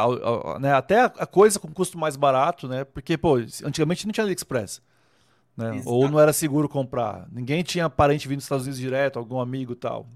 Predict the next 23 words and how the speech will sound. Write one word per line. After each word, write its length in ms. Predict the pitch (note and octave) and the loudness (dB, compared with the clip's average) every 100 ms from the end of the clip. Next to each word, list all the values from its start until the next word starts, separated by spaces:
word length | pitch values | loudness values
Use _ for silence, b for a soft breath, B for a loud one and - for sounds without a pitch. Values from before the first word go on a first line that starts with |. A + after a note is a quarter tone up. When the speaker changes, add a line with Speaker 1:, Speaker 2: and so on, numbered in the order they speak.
| - | -10
Speaker 1:
então 180 | A#2+ C3+ | -6 0
era 140 | C#3+ | 0
muito 200 | D3 D#3+ | 0 -6
caro 280 | - D#3+ D3 | -4 -2 -2
no 100 | C#3 | -4
Brasil. 400 | C3+ B2+ G#2+ F#2+ b b b b b | -2 -2 -4 -14 b b b b b
Hoje, 200 | A#2 B2+ | -2 -2
querendo 280 | - D3 D3+ | 0 -2 0
ou 100 | D#3 | -2
não, 220 | C#3 D3 | 0 -2
você 180 | E3+ G3 | -2 -6
compra 260 | F#3+ F3 F3+ | -4 -2 0
uma, 220 | E3 D#3 _ _ | 2 2 _ _
ó, 160 | - E3 | 2 2
por 140 | F#3 | 4
exemplo, 240 | F3 C#3 C#3+ | 0 -2 -4
o 40 | |
vídeo 200 | C#3+ F#3 | -4 -6
que 100 | - | -2
eu 80 | G3 | -2
tô 100 | F#3+ | -2
fazendo 360 | E3+ F3 F3 E3+ | -2 -2 -2 -6
aqui, 320 | - A#2 | -6 -8